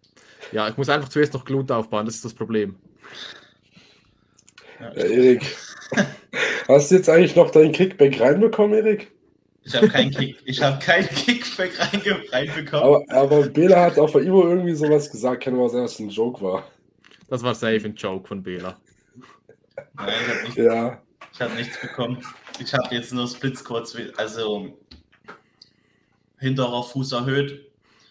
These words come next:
Speaker 2: Split Squat mit, äh, in beiden Händen einer Hantel, weil unsere Hantel nur bis sechzig gehen und da bin ich ein bisschen zu stark dann für eine Hand.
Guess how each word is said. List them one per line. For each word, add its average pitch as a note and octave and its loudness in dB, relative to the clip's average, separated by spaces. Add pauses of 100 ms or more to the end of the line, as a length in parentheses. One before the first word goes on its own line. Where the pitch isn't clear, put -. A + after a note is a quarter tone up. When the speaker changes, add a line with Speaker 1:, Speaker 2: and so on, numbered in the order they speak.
(240)
Speaker 2:
Split - -12
Squat - -12
mit, A2 -16
äh, G#2 -10
in G#2+ -16
beiden A2+ -6
Händen A2 -12 (640)
einer A2+ -6
Hantel, C3 -4 (1200)
weil G#2 -8
unsere A2 -12
Hantel A2 -8
nur G#2 -8
bis - -12 (1080)
sechzig - -12
gehen C#3 -8 (720)
und G#2 -12
da F2+ -12
bin G#2 -14
ich G#2 -14
ein F#2+ -14
bisschen G2 -16
zu - -18
stark - -10
dann G2+ -14 (340)
für - -12
eine G3+ -10
Hand. - -10